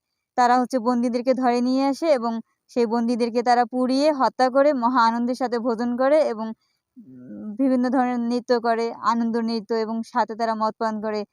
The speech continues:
রবিনসন ক্রুশো এইসব নরখাদকদের থেকে বন্দীদের কীভাবে রক্ষা করলেন এবং সেই বন্দীদেরকে তার সঙ্গে এত বছর রেখেছেন এবং সেই বন্দির মধ্যে একজন তার বন্ধু ছিলেন, নাম হচ্ছে ফ্রাইডে, যিনি most important। আঠারো বছর পরে তিনি এই ফ্রাইডের দেখা পান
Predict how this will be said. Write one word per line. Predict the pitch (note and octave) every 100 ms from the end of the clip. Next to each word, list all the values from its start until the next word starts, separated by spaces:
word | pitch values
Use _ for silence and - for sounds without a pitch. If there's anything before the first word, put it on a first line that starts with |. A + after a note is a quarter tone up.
| _ _ B3+
রবিনসন | C4 D4+ D#4 D#4+
ক্রুশো | D#4 D#4 B3+ A3
এইসব | A3 A#3 B3+
নরখাদকদের | A#3+ B3+ C4+ D4 C#4 B3+ C#4
থেকে | C#4+ G#3+ G3+ _ _ A3+
বন্দীদের | A#3 A#3+ B3 B3+ A#3+ _ _ -
কীভাবে | C#4 C#4 D4 C4
রক্ষা | B3 C4+ B3
করলেন | A#3+ A#3 A3+
এবং | A3+ A#3
সেই | B3
বন্দীদেরকে | G#3+ A#3+ A3+ A#3+ _ _ - B3 A#3+
তার | A#3 A#3+
সঙ্গে | A#3+ B3 A#3+ A#3
এত | A3+
বছর | A#3 A#3 A#3+
রেখেছেন | A#3 A3+ A#3 A3+ A3
এবং | A3 A3+ A3+ _ _ _
সেই | - C4+
বন্দির | A#3+ B3+ B3+ C4+
মধ্যে | C4+ B3+
একজন | C#4 A#3 A#3+ B3
তার | B3
বন্ধু | A#3+ A#3+ B3
ছিলেন, | C#4+ C#4+
নাম | A#3+ A#3+
হচ্ছে | A#3 B3+
ফ্রাইডে, | - B3 A#3+ G#3 G#3
যিনি | A3 A3 A3 G3
most | G#3 A#3 -
important। | A#3 B3 A#3 G#3 G#3 _ _ -
আঠারো | A3 B3+ D4+
বছর | D4+ D#4+ D#4+
পরে | D#4 A3+ G#3
তিনি | A#3 A#3+
এই | A#3+
ফ্রাইডের | A#3 A#3+ A#3+ C#4
দেখা | A#3 A3+ B3
পান | A3+